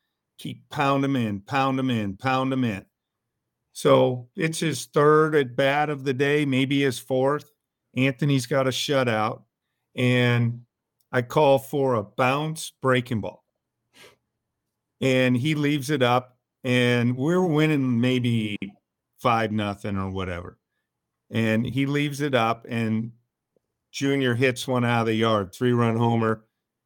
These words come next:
Reyes strikes out the next guy. He comes into the dugout and just totally buzzes my tower. "We should have thrown an inside fastball." And I didn't say anything. He went back out the ninth, got him out. So the next day,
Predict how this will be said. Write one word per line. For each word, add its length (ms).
Reyes 380
strikes 400
out 180
the 80
next 300
guy. 260
He 80
comes 360
into 140
the 120
dugout 420
and 100
just 220
totally 400
buzzes 460
my 160
tower. 440
"We 60
should 180
have 140
thrown 280
an 200
inside 460
fastball." 580
And 120
I 140
didn't 240
say 240
anything. 400
He 140
went 220
back 220
out 220
the 80
ninth, 380
got 200
him 120
out. 240
So 120
the 100
next 340
day, 480